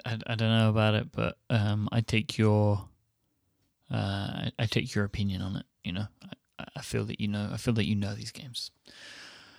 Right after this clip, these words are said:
G T A five is on my list. Uh, I've, I've only played G T A five on the Xbox three sixty. Um, I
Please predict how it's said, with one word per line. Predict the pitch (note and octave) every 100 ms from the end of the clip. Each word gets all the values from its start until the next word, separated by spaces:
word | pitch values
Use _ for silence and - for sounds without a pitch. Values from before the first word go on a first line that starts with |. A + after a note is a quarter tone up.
| -
G | - A3+
T | A#3+
A | G#3
five | - G3+ G#3 E3
is | B2+
on | G#2+
my | G2+
list. | F#2+ G2 - - - _
Uh, | A#2+ A#2 A#2 -
I've, | C3+ C3+ -
I've | C#3
only | D#3 F3+
played | F3 E3+ D#3+
G | D3+
T | C#3 D3
A | C3
five | C3 B2 A#2+
on | A2+
the | A2+
Xbox | A2+ A2 A#2 -
three | - G#2+
sixty. | - - - F#2 E2+ -
Um, | - A2 G#2+ G#2 - _ -
I | A#2 A#2